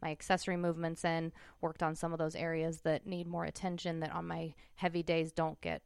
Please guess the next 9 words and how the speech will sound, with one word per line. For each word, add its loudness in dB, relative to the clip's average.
hit -4
quite -2
as -2
well. 4
Um, 4
that's -2
how 4
I've 4
been -2